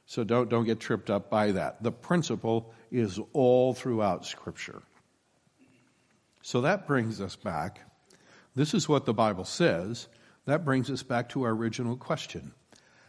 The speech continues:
How can one God be Father, Son, and Holy Spirit all at the same time? Before I tell you the truth about that,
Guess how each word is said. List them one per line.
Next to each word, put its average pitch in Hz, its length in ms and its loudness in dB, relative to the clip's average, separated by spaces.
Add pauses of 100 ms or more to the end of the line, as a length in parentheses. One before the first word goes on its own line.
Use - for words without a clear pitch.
How 160 280 2
can 151 640 -2 (1000)
one 135 400 2
God 104 480 0 (640)
be 110 140 -4
Father, 131 640 2 (320)
Son, 113 640 -2 (400)
and 110 160 -2
Holy 113 340 -2
Spirit 101 540 -4 (640)
all 101 240 -2
at 98 120 -8
the 117 100 -6
same 98 340 -6
time? - 340 -12 (1800)
Before 202 260 2
I 220 60 6
tell 180 200 0
you 127 140 4
the 107 120 0
truth 92 440 -2
about 78 300 -2
that, - 480 -6